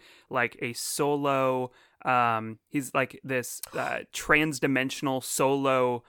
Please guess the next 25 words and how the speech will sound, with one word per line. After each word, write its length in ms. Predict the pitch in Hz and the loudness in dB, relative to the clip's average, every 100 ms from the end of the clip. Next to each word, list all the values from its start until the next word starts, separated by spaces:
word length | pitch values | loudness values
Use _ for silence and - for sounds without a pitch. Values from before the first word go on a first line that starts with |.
| - | -6
hunter, 380 | - 156 147 143 | 0 0 2 0
bounty 400 | 120 127 120 135 | 0 -4 -2 -6
hunter 340 | 120 117 127 | -6 -8 -8
figure 520 | 117 127 117 117 110 - - - - | -6 -6 -4 -2 -4 -4 -12 -20 -6
that, 480 | 123 120 117 - | 2 2 2 -2
uh, 240 | 131 117 113 - - | 0 0 -2 -6 -8
does 300 | 123 147 135 | 0 2 2
it 200 | 139 135 | 0 0
for 220 | - 131 123 | -2 -2 -2
sport 460 | - 202 202 - _ - | -2 2 2 2 _ -2
and 120 | 135 | 0
does 200 | 131 120 | 0 -2
it 100 | - | -6
for 140 | - | -12
pay 580 | - - 180 175 170 170 | -12 -4 0 2 0 -2
and 120 | - 135 | -4 -2
does 180 | 139 | -2
it 100 | 131 | -4
for 220 | - 127 123 | -6 -4 -4
basically 420 | 160 196 - 185 151 | -2 -4 -4 -4 0
whatever 300 | 135 127 127 | 0 0 -2
reason 320 | 127 123 127 | -4 -6 -6
suits 300 | - 135 - | -4 -6 -6
his 160 | 123 | -10
fancy 520 | - 127 113 - 107 | -6 -4 -4 -8 -10